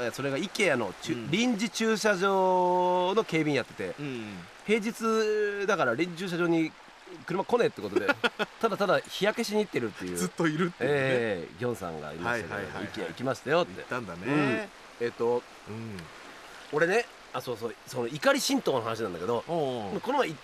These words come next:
Speaker 1: 行ってきたの、一人で、えーと、あり-、えーと、なんか怒り神道、マツコさんと有吉さんが、
Speaker 2: うんうんうん。
Speaker 1: なんか、えっと、「嫌いなやつ誰？」みたいな感じのこのお話になって、
Speaker 2: うんうん。
Speaker 1: あり-、「有吉さんがいるんだ」っつって、
Speaker 2: うんうん。
Speaker 1: 「タイムマシーンの山本哲也さんだけど」みたいな、
Speaker 2: うんうん。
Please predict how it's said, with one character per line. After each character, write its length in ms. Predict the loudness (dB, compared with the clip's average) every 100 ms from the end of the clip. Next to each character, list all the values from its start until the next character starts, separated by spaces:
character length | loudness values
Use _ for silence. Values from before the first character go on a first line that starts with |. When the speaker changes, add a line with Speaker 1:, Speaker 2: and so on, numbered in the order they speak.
| -10
Speaker 1:
行 100 | -6
っ 20 |
て 140 | -4
き 60 | -2
た 100 | -2
の、 80 | -2
一 60 |
人 200 | 0 0
で、 140 | 0 0
え 200 | 2 2
ー 20 |
と、 360 | 0 -2 -2 -6 -12 -18 -18 -18 -16 -6
あ 200 | -2 -2
り-、 60 | -4
え 180 | 0 2
ー 20 |
と、 220 | 4 2 4
な 100 | 2
ん 40 |
か 80 | 0
怒 140 | -2
り 40 | -4
神 140 | -4
道、 60 | 0
マ 120 | 0
ツ 100 | -2
コ 120 | -6
さ 100 | -2
ん 40 | 0
と 60 | 0
有 80 | 0
吉 100 | -2
さ 80 |
ん 60 | 0
が、 160 | 2 2
Speaker 2:
う 20 |
ん 40 | -2
う 20 |
ん 20 | -4 -6 -10 -10 -12 -8
う 20 |
ん。 40 | -4
Speaker 1:
な 60 |
ん 20 | -4
か、 160 | -6 -10 -16 -20 -20 -20 -20 -20 -20 -18
え 20 |
っ 40 | -12
と、 480 | -8 -6 -6 -8 -12 -18 -20 -20 -20 -8
「嫌 140 | 0 2
い 20 |
な 60 | 2
や 80 |
つ 80 | 2
誰？」 200 | 2 2
み 80 | 0
た 100 | -4
い 40 | -6
な 60 |
感 160 | -6 -8
じ 80 | -6
の 100 | -6
こ 120 | -4
の 100 | -4
お 60 | -4
話 300 | -6 -8 -6
に 100 | -4
な 80 |
っ 40 | -2
て、 320 | 2 4 2
Speaker 2:
う 60 | -2
ん 100 | -2
う 20 |
ん。 40 | -2
Speaker 1:
あ 40 |
り-、 60 | -2
「有 60 | -2
吉 100 | -4
さ 80 |
ん 20 | -4
が 40 |
い 60 | -2
る 100 | 0
ん 60 |
だ」 120 | 2
っ 40 | 2
つ 100 | 0
っ 20 |
て、 240 | -4 -2 -2
Speaker 2:
う 80 |
ん 180 | -4 -8
う 40 | -4
ん。 0 |
Speaker 1:
「タ 60 |
イ 20 | -4
ム 60 |
マ 60 | -2
シ 80 | -2
ー 40 |
ン 20 |
の 60 | -2
山 160 | -2
本 100 | -2
哲 180 | -4 -6
也 80 | -6
さ 60 | -6
ん 20 |
だ 40 |
け 80 | -4
ど」 100 | -2
み 60 | -2
た 120 | -2
い 20 |
な、 160 | -4 -4
Speaker 2:
う 40 | -6
ん 40 |
う 20 |
ん。 380 | -8 -8 -12 -14